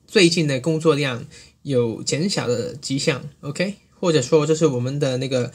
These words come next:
呃，工资有一些减少，OK？或者就是我们，我们的那个钱不够用了，OK？还有就是说呢，嗯，因为我们通常，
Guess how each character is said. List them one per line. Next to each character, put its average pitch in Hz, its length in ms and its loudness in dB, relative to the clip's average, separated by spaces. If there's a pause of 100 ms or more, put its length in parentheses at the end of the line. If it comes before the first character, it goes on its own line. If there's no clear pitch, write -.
(360)
呃， 120 420 -2 (300)
工 208 240 2
资 208 340 0
有 131 140 2
一 - 20 0
些 160 200 6
减 156 260 0
少， - 320 -4
OK？ 175 320 -2
或 175 200 0
者 131 200 2
就 151 100 2
是 170 120 2
我 160 100 2
们， 165 280 0
我 151 100 -2
们 165 160 2
的 214 60 2
那 180 100 2
个 165 100 6
钱 127 340 -4 (120)
不 135 140 -8
够 175 200 -2
用 156 220 -4
了， - 160 -20 (100)
OK？ 170 320 -6 (480)
还 160 200 0
有 165 140 4
就 151 120 -4
是 151 140 -8
说 147 300 -2
呢， 135 240 -6
嗯， 120 680 -4 (1400)
因 269 100 0
为 277 60 8
我 175 120 8
们 165 140 2
通 294 140 0
常， 233 280 0